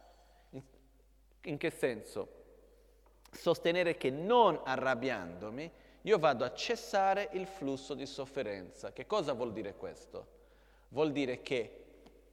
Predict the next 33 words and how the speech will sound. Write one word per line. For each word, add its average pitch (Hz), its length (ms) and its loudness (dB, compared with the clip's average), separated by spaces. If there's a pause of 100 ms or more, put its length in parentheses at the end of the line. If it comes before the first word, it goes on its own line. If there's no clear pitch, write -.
(360)
quando 233 420 4
succede 151 520 0
qualcosa 139 500 0
che 135 120 -8
mi 120 120 -6
fa 127 180 -4
soffrire 147 720 -2
è 139 100 -4
un 147 160 -2
risultato 151 840 0
delle 151 260 -2
cause 208 460 2
che 190 100 -2
io 180 180 0
stesso 127 420 -6
ho 127 60 -10
creato. 113 600 -4 (1000)
Se - 180 -4
io 208 180 6
reagisco 160 580 2
con 139 240 -2
altra 151 380 0
violenza, 127 720 -2 (1120)
vado 180 280 8
a 170 60 6
creare 143 500 6 (260)
più 294 280 2
cause 190 460 4
per 226 160 0
soffrire 208 400 -4
ancora 214 260 -6
di 202 140 -8
più. 180 280 -2